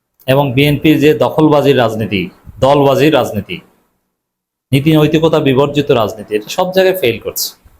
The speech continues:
আর জামাত স্মার্ট রাজনীতি করছে বলে সব জায়গায় সফল হচ্ছে। যেমন ডাকসুতে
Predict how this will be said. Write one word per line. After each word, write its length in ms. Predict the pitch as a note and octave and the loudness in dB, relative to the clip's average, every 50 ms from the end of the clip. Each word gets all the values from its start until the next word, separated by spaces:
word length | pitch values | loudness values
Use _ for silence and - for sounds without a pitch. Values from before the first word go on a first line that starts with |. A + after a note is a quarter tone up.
| _ _ _ _ _ _ _ _ _ _ _ _ _ _ _ _ _ _ _ _ _ _ _ _ - _ _ _ _ _ _ _ _ _ _ _ _ - | _ _ _ _ _ _ _ _ _ _ _ _ _ _ _ _ _ _ _ _ _ _ _ _ -20 _ _ _ _ _ _ _ _ _ _ _ _ -4
আর 100 | B2 A#2+ | -2 0
জামাত 400 | B2 C3 C3 D3+ D#3 F3+ F3+ F3+ | 0 0 2 2 2 2 0 -2
স্মার্ট 360 | C3 - - - D#3 D#3+ D#3+ - E3+ | -6 -6 -2 0 0 0 0 -2 -2
রাজনীতি 320 | D#3 D3+ C#3 D3+ C#3+ D3 - | -2 0 -2 -2 0 0 0
করছে 280 | C#3+ - - - D#3 | -2 -2 -2 -2 0
বলে 360 | C#3 C#3 B2+ A#2+ A#2 - - | 0 2 2 2 0 -2 -4
সব 220 | - - B2 A2+ A2 | -8 -6 -6 -6 -2
জায়গায় 300 | B2 B2 A#2+ G#2 G#2 - - - _ _ _ _ _ _ _ | 0 0 0 0 0 -2 -6 -12 _ _ _ _ _ _ _
সফল 320 | - - - C3 A#2 A#2 G#2 F#2+ | -8 -4 -4 -2 -2 -2 -2 -2
হচ্ছে। 240 | F2+ - - - | -4 -4 -4 -2
যেমন 360 | C#3 E3+ G#3+ G#3+ D#3 C3 F#3 - - - - _ - - - - _ _ _ _ _ _ _ _ - | 0 0 2 2 0 0 -2 -6 -10 -16 -20 _ -20 -20 -20 -20 _ _ _ _ _ _ _ _ -6
ডাকসুতে 520 | C3+ - E3 E3+ E3+ - - D3+ G#2+ G2+ | 0 0 0 0 0 -2 -4 -4 -4 -4